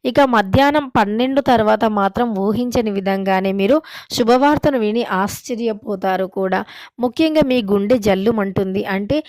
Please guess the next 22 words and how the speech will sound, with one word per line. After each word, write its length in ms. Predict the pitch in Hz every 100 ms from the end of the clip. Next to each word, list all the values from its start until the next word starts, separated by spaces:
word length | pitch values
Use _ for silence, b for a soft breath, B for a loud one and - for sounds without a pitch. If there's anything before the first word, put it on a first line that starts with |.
| B B
మీరు 200 | 226 254
కోరుకున్న 600 | 247 247 233 277 311 294
వ్యక్తితో 480 | 285 220 202 240 247
మీ 180 | 240 214
వివాహం 480 | 196 196 220 247 254
జరగటం 460 | 220 196 196 208 214
అనేది 260 | 202 202 214
మీకు 220 | 202 196
చాలా 420 | - 190 190 226 - B B -
ఆశ్చర్యకరంగా 1080 | 214 247 - 320 311 320 285 214 196 196 240
ఉంటుంది. 540 | 208 190 190 185 196 196 B B -
పొరపాటున 600 | 240 262 294 311 302 277
కలలో 420 | 233 208 233 254
కూడా 260 | 247 233 226
జరగదు 500 | 196 190 196 233 262
అనుకున్నటువంటిది 960 | 240 208 208 208 202 208 202 214 208 196 B B -
ఇంత 340 | 240 277 277
సులువుగా, 560 | 247 214 220 220 208 208
ఇంత 280 | 196 214 254
సునాయాసంగా 720 | - 202 190 233 - 254 254
జరుగుతుంది 640 | 220 208 208 214 208 196 196
అని 200 | 202